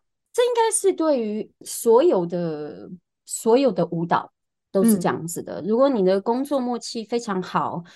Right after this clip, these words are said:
Speaker 1: 创作可以互相，工作的理念很合，其实不管是 ballroom、Latin、Tango，其实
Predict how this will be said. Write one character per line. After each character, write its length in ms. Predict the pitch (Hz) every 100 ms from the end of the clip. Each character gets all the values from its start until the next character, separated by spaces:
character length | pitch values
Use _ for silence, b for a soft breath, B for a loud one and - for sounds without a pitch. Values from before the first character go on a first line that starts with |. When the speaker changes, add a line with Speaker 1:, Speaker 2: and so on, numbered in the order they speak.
| -
Speaker 1:
创 200 | 285 269
作 200 | 247 240
可 180 | - 202
以 220 | 185 156
互 200 | - 226
相， 440 | - 220 208 226 -
工 160 | - 262
作 160 | 311 247
的 120 | 196
理 200 | 180 160
念 360 | 175 208 180 175
很 220 | - 165
合， 380 | - 151 143 175 b b b
其 140 | - 247
实 80 | 285
不 140 | 370
管 200 | 302 180
是 120 | 175
ballroom、 540 | 208 214 226 208 170 156
Latin、 760 | 190 208 - 185 170 151 175
Tango， 440 | - 190 180 147 175
其 160 | -
实 480 | 180 185 180 180 185